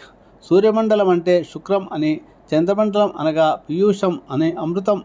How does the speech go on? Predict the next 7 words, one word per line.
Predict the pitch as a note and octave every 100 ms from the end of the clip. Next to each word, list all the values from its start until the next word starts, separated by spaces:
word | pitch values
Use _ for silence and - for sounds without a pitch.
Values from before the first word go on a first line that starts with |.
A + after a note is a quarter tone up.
| C#3+
అని, | D3 D#3 - - - - _ _
మేఘరూపుడైన | B2 E3 A3 A#3 A3+ A3 G#3 F#3
శివుడు | - F3 F#3+ F3+ - E3
పుష్పస్వరూప | - A3 G3 G3+ G3+ G#3 G#3+ - - _ _
త్రికోణాకృతిని | D#3+ E3+ G#3+ G#3+ F#3+ F#3+ F3 E3+ D#3 - _ _ _ -
యోనిగా | D3+ G3 G#3 G3+ A#2 -
భావిస్తారు. | E3 F3 E3+ E3+ D#3 D3